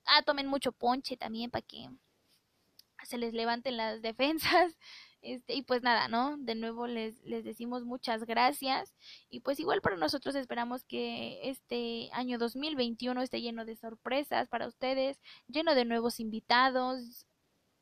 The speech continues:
lleno de muchas cosas buenas, ¿sí? Aunque no es un reset del dos mil veinte, <laughs> pues al menos que vaya mejorando un poco la situación, ¿no? <laughs> Entonces, les agradecemos mucho. Y pues nada,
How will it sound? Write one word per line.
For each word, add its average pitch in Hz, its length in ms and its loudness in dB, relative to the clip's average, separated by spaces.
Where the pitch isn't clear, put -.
lleno 392 280 6
de 240 200 2
muchas 285 320 -4
cosas 240 280 -2
buenas, - 480 -8
¿sí? 294 240 -2
Aunque 269 240 0
no 240 140 0
es 269 140 -4
un 269 140 -4
reset 233 580 0
del 220 460 0
dos 220 160 -2
mil 254 180 4
veinte, 320 300 8
<laughs> 359 120 8
pues 294 140 2
al 247 120 2
menos 269 260 0
que 233 120 -4
vaya 254 220 4
mejorando 233 500 4
un 247 60 0
poco 240 220 0
la 220 100 0
situación, 262 580 -2
¿no? 262 260 -2
<laughs> - 0 -
Entonces, - 680 2
les 247 140 -4
agradecemos 233 580 -2
mucho. 294 480 0
Y 679 300 -12
pues 247 180 0
nada, 294 520 4